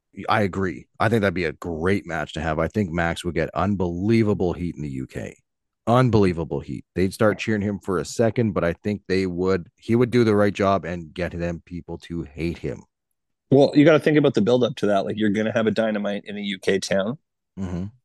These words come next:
Speaker 2: You're gonna have a Rampage, and if by then you're gonna have a Saturday show, and your pay-per-view is usually what, Saturday?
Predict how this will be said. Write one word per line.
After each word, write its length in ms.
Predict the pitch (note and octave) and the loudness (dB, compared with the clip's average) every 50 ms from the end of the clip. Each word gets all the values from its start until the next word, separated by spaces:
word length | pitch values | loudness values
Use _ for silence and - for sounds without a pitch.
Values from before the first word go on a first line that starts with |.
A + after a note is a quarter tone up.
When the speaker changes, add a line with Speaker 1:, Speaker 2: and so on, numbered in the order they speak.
| _ _ _ | _ _ _
Speaker 2:
You're 140 | - A2 G#2+ | 4 4 6
gonna 160 | G2+ A2+ A2 | 4 4 4
have 180 | G#2+ A#2 A2 A2+ | 4 4 4 4
a 40 | B2 | 4
Rampage, 640 | B2 B2+ B2+ B2 A#2+ A#2 - - G#2+ G#2 G#2 G2+ - | 6 6 4 4 2 0 -2 -2 -2 -2 -2 -4 -4
and 80 | G#2 G#2 | -6 -6
if 100 | G2+ - | -4 -2
by 200 | A2+ A2 A2+ A2+ | 0 0 2 2
then 300 | A2+ C3+ C#3 A#2 A2 A2 | 2 2 2 0 0 -2
you're 100 | A2 G#2+ | -2 -4
gonna 180 | A2+ A2+ - | -4 -4 -4
have 140 | - G#2+ G#2 | -6 -6 -6
a 40 | G#2+ | -6
Saturday 460 | - - - C#3 C#3+ C#3 A#2+ G#2+ G#2+ | -4 0 0 0 2 0 -2 -2 -4
show, 280 | G2+ - - G#2 G#2 G#2+ | -6 -6 -6 -6 -4 -4
and 60 | A2 | -2
your 120 | A2 G#2 F#2+ | -4 -4 -2
pay-per-view 560 | - A2+ B2+ B2+ - G#2+ G2 G2+ G#2 G2+ G#2 | -2 -2 -2 0 0 -2 0 0 -2 -2 -2
is 140 | G#2 A#2 A2 | -2 -2 -2
usually 260 | G#2+ G2+ F#2+ G2 G2+ | -2 -2 -2 -2 -2
what, 340 | G2 A2 A2 G#2 - - - | 0 0 0 0 -2 -8 -8
Saturday? 640 | - G#2 G2 G2 G#2 A#2 B2 C#3 D#3 F#3+ G3 - | -6 -6 -4 -2 -2 -2 0 0 -2 -2 -4 -6